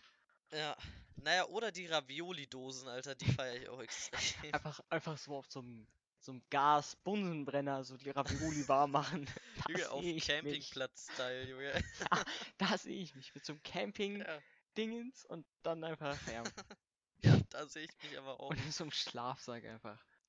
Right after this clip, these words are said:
Speaker 1: Aber könntest du dir vorstellen, äh, in so eine W G zu ziehen, wenn du ausziehst?
Speaker 2: Ey, Digga, das, das denk ich mir immer wieder und ich, ich muss sagen, ich weiß es nicht.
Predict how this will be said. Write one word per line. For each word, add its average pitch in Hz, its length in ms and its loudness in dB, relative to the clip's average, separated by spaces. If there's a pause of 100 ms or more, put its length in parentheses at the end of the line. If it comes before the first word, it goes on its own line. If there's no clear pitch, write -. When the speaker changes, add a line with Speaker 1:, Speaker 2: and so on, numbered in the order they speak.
(340)
Speaker 1:
Aber - 160 -4
könntest - 360 -6
du 196 40 -6
dir 165 100 -4
vorstellen, 147 840 -6
äh, 123 320 -2
in 120 160 -10
so 113 120 -8
eine 113 180 -12
W 107 100 -12
G 104 260 -12
zu - 140 -10
ziehen, 139 320 -10
wenn 135 100 -10
du - 80 -20
ausziehst? - 640 -10 (600)
Speaker 2:
Ey, 135 180 -10 (100)
Digga, 147 320 -12
das, 113 120 -14
das - 240 -16
denk 143 220 -8
ich - 160 -14
mir 139 160 -10
immer 160 260 -12
wieder 156 340 -6
und 120 160 -14
ich, - 200 -12 (1200)
ich 113 140 -20
muss 117 160 -10
sagen, 110 200 -10
ich - 120 -14
weiß 135 200 -4
es - 160 -10
nicht. 104 260 -14